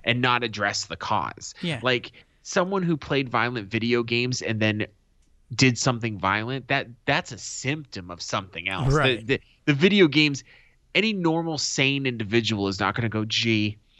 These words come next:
Speaker 1: I'm gonna grab a gun and shoot a school up."
Speaker 2: Right.
Speaker 1: It don't matter what fucking games he's playing.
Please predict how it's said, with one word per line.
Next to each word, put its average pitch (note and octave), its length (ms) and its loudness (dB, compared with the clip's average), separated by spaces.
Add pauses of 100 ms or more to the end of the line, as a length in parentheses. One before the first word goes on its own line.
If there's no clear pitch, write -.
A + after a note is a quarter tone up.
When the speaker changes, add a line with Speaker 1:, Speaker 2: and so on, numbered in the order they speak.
(520)
Speaker 1:
I'm C4+ 60 -2
gonna A3+ 140 4
grab A#2 340 2
a G2 80 -4
gun G#2+ 460 0
and F2+ 120 -6
shoot A#2+ 320 6
a F#2 60 -2
school A#2 440 -4
up." - 180 -6 (260)
Speaker 2:
Right. D3+ 380 -8 (260)
Speaker 1:
It C#3+ 100 0
don't E3 160 4
matter C#3 220 2
what A#2 260 -2
fucking A2+ 500 -6
games G#2 380 -2
he's G2 160 -4
playing. E2 440 -6